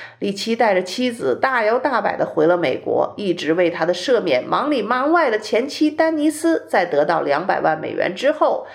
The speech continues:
也跟他离了婚了。二零零一年，李琦呢，就卖掉了名下的投资公司，完全的退休了。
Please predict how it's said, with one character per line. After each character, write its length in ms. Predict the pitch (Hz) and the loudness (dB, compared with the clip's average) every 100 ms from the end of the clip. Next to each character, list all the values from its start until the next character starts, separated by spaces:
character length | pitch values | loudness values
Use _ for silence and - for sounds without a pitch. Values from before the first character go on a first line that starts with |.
| - - | -18 -6
也 180 | 117 - | -6 -2
跟 200 | 156 156 | -2 -2
他 340 | - 143 135 - | -4 -4 -4 -8
离 120 | - | -6
了 140 | 143 | -4
婚 180 | 139 135 | -2 -2
了。 340 | 135 127 - _ _ _ _ _ _ _ _ _ _ _ _ - - - - - | -2 -4 -6 _ _ _ _ _ _ _ _ _ _ _ _ -20 -20 -20 -20 -2
二 180 | 277 247 | 0 0
零 300 | 226 240 240 | -2 0 0
零 180 | 226 | 0
一 140 | 262 277 | 0 0
年， 240 | 220 190 | 0 2
李 160 | 175 151 | 0 0
琦 240 | - 156 | -4 -6
呢， 320 | 165 175 165 | -2 0 0
就 280 | 160 175 151 | 2 2 2
卖 220 | 160 180 | 2 0
掉 220 | 160 160 139 | 2 0 2
了 480 | 127 123 113 107 - | 2 0 -2 -6 -4
名 220 | 160 180 | -2 -2
下 200 | 220 170 | -2 0
的 80 | 151 | -2
投 220 | - 156 | -2 -4
资 140 | - | 0
公 240 | 226 254 294 | 0 0 -4
司， 360 | - 269 - 170 | -8 -8 -8 -6
完 180 | 143 156 | -6 -6
全 220 | - 135 | -8 -4
的 80 | 139 | -4
退 260 | - 151 | -2 -4
休 300 | 143 - 160 | -2 0 2
了。 240 | 151 - | 2 -2